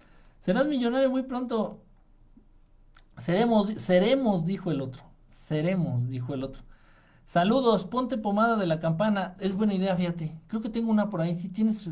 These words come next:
sí, fíjate, es buena idea. Sábila, no tengo sábila.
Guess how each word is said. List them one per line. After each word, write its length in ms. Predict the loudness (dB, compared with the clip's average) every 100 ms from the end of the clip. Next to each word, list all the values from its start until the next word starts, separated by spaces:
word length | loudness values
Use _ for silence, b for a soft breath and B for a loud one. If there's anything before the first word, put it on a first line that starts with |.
| -10
sí, 180 | -6 -6
fíjate, 460 | -6 -8 -4 -6 -6 -16 -14
es 120 | -6
buena 220 | 0 0
idea. 260 | 0 -4 -8 B B B B
Sábila, 560 | -2 2 4 4 2 4
no 140 | 2
tengo 240 | 0 -4 -4
sábila. 500 | -4 -2 -2 -4